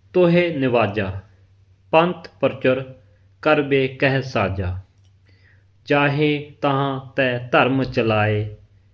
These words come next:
ਕਬੁੱਧ ਕਰਨ ਤੇ ਲੋਕ ਹਟਾਏ।" ਅਰਥਾਤ, "ਮੈਂ ਤੈਨੂੰ ਆਪਣੇ ਪੁੱਤਰ ਦਾ ਸਨਮਾਨ ਦੇ ਕੇ ਇੱਕ ਪੰਥ ਸਾਜਣ ਵਾਸਤੇ ਭੇਜਦਾ ਹਾਂ।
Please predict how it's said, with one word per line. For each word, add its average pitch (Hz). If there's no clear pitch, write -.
ਕਬੁੱਧ 160
ਕਰਨ 127
ਤੇ 117
ਲੋਕ 131
ਹਟਾਏ।" 95
ਅਰਥਾਤ, 117
"ਮੈਂ 165
ਤੈਨੂੰ 147
ਆਪਣੇ 127
ਪੁੱਤਰ 113
ਦਾ 101
ਸਨਮਾਨ 127
ਦੇ 107
ਕੇ 101
ਇੱਕ 202
ਪੰਥ 156
ਸਾਜਣ 127
ਵਾਸਤੇ 110
ਭੇਜਦਾ 101
ਹਾਂ। 92